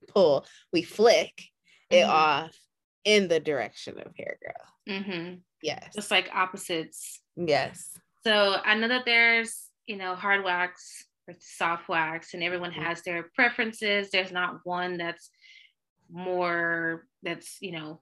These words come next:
Speaker 2: wrong or better than the other, in my
Speaker 1: Right.
Speaker 2: opinion. Everyone just has their preferences and what they like.
Speaker 1: Right.
Speaker 2: Um, but I do,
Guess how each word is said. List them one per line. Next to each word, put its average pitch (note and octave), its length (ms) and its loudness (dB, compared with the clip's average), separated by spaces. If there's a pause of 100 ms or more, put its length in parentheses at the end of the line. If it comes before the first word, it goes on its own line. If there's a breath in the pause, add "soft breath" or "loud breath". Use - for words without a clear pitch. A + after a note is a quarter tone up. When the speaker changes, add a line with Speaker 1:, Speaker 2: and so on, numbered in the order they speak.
Speaker 2:
wrong E3+ 520 -2
or D#3+ 240 -6 (460)
better F3+ 340 -2
than F3 180 -4
the F3 100 -6
other, E3 300 -4
in G3 140 -2
my G3+ 180 -2
Speaker 1:
Right. G3 60 -10
Speaker 2:
opinion. G3 440 0
Everyone F#3 340 -2
just F3+ 200 -12
has E3+ 220 -6
their E3 220 -6
preferences F3 540 -12
and E3 160 -10
what D#3+ 200 -10
they D#3+ 140 -8
like. D#3+ 420 -6 (200)
Speaker 1:
Right. C3+ 380 -2 (360)
Speaker 2:
Um, F3+ 580 -2 (380)
but G3+ 320 4
I F#3+ 180 2
do, A#3 680 -2